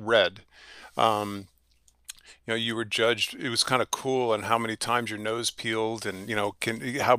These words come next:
how often your back peeled and things like that. Those days are long gone. I, I think kids today, my daughter,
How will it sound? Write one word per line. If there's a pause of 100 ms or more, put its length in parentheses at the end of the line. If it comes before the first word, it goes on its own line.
(120)
how
often
your
back
peeled
and
things
like
that. (300)
Those
days
are
long
gone.
I,
I
think
kids
today,
my
daughter,